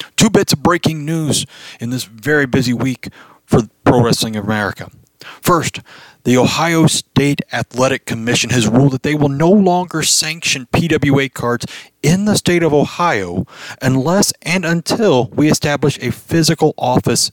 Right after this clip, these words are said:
in the state. They do not want to promote out-of-state business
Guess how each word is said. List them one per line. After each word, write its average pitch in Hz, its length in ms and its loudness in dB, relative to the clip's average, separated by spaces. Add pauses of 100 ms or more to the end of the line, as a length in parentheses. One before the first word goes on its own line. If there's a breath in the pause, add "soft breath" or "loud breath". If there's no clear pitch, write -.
(140)
in 110 140 -6
the 110 80 -4
state. - 420 -8 (840 loud breath)
They 120 100 4
do 123 100 2
not 131 180 -2
want 127 280 -2
to - 60 0
promote 135 440 0 (140)
out-of-state 127 560 0
business 123 400 0